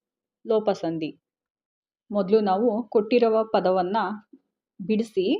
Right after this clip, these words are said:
ನಂತರ ನಾವು ಯಾವ ಸಂಧಿ ಅನ್ನೋದನ್ನ ಕಂಡುಹಿಡಿಬೇಕು. ಈಗ ಕೊಟ್ಟಿರುವ ಪದ ಯಾವುದು? ಕಣ್ಣೆದುರು. ಕಣ್ಣೆದುರನ್ನ ಬಿಡಿಸ್ಬರ್ದಾಗ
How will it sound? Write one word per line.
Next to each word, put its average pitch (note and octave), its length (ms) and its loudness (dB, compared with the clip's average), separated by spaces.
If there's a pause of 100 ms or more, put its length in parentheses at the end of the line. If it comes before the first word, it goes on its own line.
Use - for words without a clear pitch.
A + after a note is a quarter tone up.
(360)
ನಂತರ B3 420 0
ನಾವು G#3+ 280 -2
ಯಾವ A3 220 0
ಸಂಧಿ G3+ 360 -2
ಅನ್ನೋದನ್ನ F#3+ 260 -2 (100)
ಕಂಡುಹಿಡಿಬೇಕು. E3 600 -2 (420)
ಈಗ A#3+ 200 -4 (420)
ಕೊಟ್ಟಿರುವ A3+ 420 2
ಪದ G#3+ 220 0
ಯಾವುದು? G#3+ 420 2 (100)
ಕಣ್ಣೆದುರು. F3 580 -2 (140)
ಕಣ್ಣೆದುರನ್ನ A3+ 640 0
ಬಿಡಿಸ್ಬರ್ದಾಗ G3+ 760 0